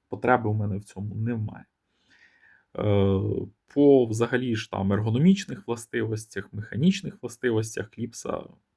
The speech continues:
прекрасно працює. Вона глибокої посадки, все з нею чудово.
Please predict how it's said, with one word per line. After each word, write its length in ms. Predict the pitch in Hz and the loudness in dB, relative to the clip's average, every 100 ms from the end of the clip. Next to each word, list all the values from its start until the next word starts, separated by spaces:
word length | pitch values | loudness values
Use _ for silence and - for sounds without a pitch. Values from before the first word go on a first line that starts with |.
| _ _ _ | _ _ _
прекрасно 540 | - 101 - - - - | -12 -10 -8 -8 -10 -18
працює. 520 | - 104 - - - - _ - - | -16 -18 -14 -14 -14 -16 _ -20 -18
Вона 200 | - 131 | -4 -2
глибокої 580 | 101 107 110 104 - - | 2 0 0 -2 -6 -12
посадки, 720 | - - - 196 185 - 87 - _ _ | -14 -12 0 2 2 -2 -18 -18 _ _
все 200 | - - | -12 -6
з 60 | 113 | -4
нею 220 | 98 92 | -4 -6
чудово. 500 | - 117 117 110 107 | -10 -8 -4 -2 -4